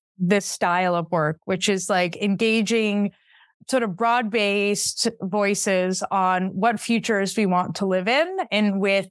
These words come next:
A I and A I that we develop safely and responsibly, or with other categories of, of emerging technology.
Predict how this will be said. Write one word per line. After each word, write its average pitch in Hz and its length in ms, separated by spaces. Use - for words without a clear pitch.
A 202 160
I 226 300
and 247 180
A 214 140
I 208 160
that 214 140
we 214 120
develop 185 480
safely 175 420
and 170 100
responsibly, 190 1000
or 220 260
with 262 180
other 269 280
categories 175 680
of, 160 420
of 165 120
emerging 156 520
technology. 165 800